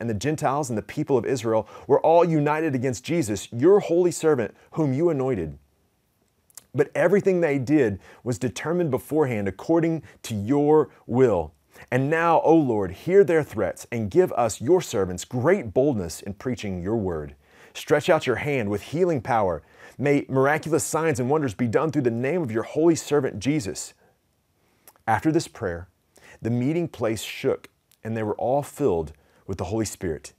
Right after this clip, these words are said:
Then they preached the word of God with boldness.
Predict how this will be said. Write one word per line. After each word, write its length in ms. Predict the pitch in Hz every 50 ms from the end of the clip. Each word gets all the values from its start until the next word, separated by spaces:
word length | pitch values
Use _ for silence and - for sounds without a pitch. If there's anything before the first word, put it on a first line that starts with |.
| _ _ _ _ _ _ _ _ _ -
Then 100 | 117 131
they 140 | 131 113 101
preached 500 | - - - - 143 151 - - - -
the 100 | - 117
word 400 | 90 90 98 98 95 95 92 - -
of 140 | 85 82 -
God 400 | 87 78 78 73 73 71 69 71 - _ _ _ _ _ -
with 180 | 85 82 _
boldness. 540 | - 87 85 82 76 73 64 - - - -